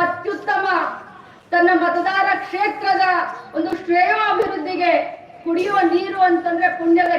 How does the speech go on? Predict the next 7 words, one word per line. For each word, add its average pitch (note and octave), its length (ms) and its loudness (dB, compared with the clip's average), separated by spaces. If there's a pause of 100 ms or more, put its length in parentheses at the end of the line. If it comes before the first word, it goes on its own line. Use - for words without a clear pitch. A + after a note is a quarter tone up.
ಕೆಲಸ. E4+ 240 0 (920)
ಅವರು F4 300 2 (680)
ಏಕ್ದಮ್ F#4 460 2
ಸೆ G4+ 140 -4
ಅವರು F#4 160 2 (120)
ಆಮದಾರ್ F4 420 4
ಆಗ್ಲಿಲ್ಲ, F4 360 2